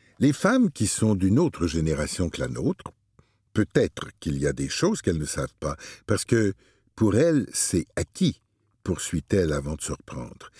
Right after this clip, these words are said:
Mais non, ce n'est pas de l'acquis, c'est du gagné. On l'a gagné, et il faut préserver ça très précieusement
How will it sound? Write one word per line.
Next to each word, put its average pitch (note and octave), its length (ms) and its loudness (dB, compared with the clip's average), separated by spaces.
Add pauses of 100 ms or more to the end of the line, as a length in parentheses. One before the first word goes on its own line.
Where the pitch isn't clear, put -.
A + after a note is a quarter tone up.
(180)
Mais G2+ 300 0
non, A2+ 240 2 (960)
ce - 140 -6
n'est G#2+ 80 2
pas D#3+ 160 2
de - 80 -4
l'acquis, - 500 -6 (540)
c'est G2 240 0
du D#2+ 160 -6
gagné. D#2+ 540 0 (880)
On A#2+ 120 6
l'a C3 200 4
gagné, G2+ 580 2 (360)
et A#2+ 200 4
il A#2 160 4
faut B2+ 200 0
préserver A#2 580 2
ça B2+ 220 2 (100)
très F3+ 180 2
précieusement A#2+ 800 2